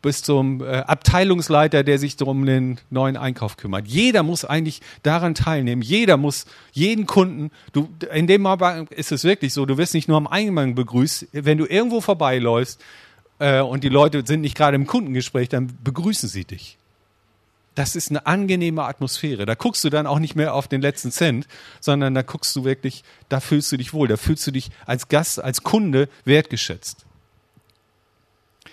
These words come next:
Können wir sowas auf die Gemeinde übertragen? In gewisser Weise ja. Und darum geht's mir dabei, uns da einen Blick für zu verschaffen. Wie ist es bei uns, wenn jemand kommt?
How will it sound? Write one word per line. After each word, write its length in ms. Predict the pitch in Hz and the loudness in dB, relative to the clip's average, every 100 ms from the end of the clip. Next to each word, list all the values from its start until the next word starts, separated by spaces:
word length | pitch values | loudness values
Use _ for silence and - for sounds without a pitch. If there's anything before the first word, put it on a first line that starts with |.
| - - | -20 -2
Können 180 | - 247 | 6 6
wir 140 | 254 190 | 8 6
sowas 320 | 254 269 226 | 8 8 8
auf 160 | 190 | 4
die 100 | - | 4
Gemeinde 440 | 180 185 208 285 269 | 4 6 8 8 6
übertragen? 680 | 160 147 - 131 104 92 87 - _ _ _ _ _ _ _ _ _ _ _ _ | 6 6 4 2 2 0 -8 -20 _ _ _ _ _ _ _ _ _ _ _ _
In 140 | - 131 | -4 0
gewisser 320 | 127 113 143 | 0 2 4
Weise 240 | 180 214 | 4 2
ja. 380 | 208 180 120 90 - _ _ _ _ - - _ _ _ _ _ - | 0 -2 -2 -6 -14 _ _ _ _ -20 -20 _ _ _ _ _ -6
Und 140 | 120 | 0
darum 200 | 135 147 | 2 2
geht's 240 | 151 185 - | 2 0 0
mir 140 | 120 | 0
dabei, 320 | 113 113 117 | 2 4 4
uns 180 | 120 123 | 2 0
da 140 | - 135 | 0 0
einen 120 | 143 | 2
Blick 240 | 160 196 | 2 0
für 160 | - 143 | 0 -4
zu 140 | - | -4
verschaffen. 500 | 127 127 - 123 104 - - - - _ _ _ | -6 -6 -4 -6 -8 -10 -16 -20 -20 _ _ _
Wie 240 | 120 156 | -2 0
ist 180 | 214 180 | 0 -2
es 120 | 165 | -4
bei 100 | - | 2
uns, 340 | 180 226 226 - | 2 2 0 -2
wenn 100 | 131 | -2
jemand 320 | 123 117 107 | 0 -2 -4
kommt? 480 | - 87 82 - | -6 -10 -10 -18